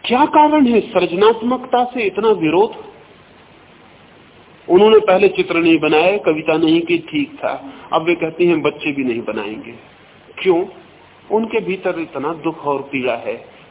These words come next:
कि बनाने का ख्याल ही उन्हें नहीं आता। सृजन पैदा होता है आनंद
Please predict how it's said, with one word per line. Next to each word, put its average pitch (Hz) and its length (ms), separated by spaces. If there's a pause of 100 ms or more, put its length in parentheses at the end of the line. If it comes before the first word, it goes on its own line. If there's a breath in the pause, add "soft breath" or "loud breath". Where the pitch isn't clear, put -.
कि 147 80
बनाने 127 500
का 127 200
ख्याल - 600
ही 127 100
उन्हें 110 200
नहीं 101 220
आता। 107 300 (360 loud breath)
सृजन 208 380
पैदा 175 320
होता 160 380
है 147 260
आनंद 127 440